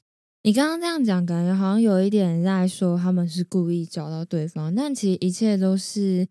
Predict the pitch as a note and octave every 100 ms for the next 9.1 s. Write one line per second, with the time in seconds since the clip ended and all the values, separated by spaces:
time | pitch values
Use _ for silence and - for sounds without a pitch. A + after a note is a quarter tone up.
0 | _ - - E3+ D3+ D#3+ E3+ D3 - F#3
1 | _ _ _ G3 G3 A3+ G3+ G3 F#3+ G3
2 | G3+ F#3+ F3 F#3+ F3+ F3+ E3+ D#3+ D#3 D#3+
3 | D#3+ E3 E3 - F#3 F#3 F#3 E3 D3+ D3+
4 | - A#3 G3 D#3+ D#3 - F3+ F3 F3 D#3+
5 | E3 - D#3+ D#3+ D#3+ C#3 D#3 E3+ D#3 D#3
6 | - _ _ F#3 F#3 G#3 G#3+ A3+ G#3 F3+
7 | E3+ D#3+ - - F3 E3 E3+ - D#3 D#3+
8 | - E3 D#3 E3+ F3 - F#3 E3 E3 F3
9 | E3+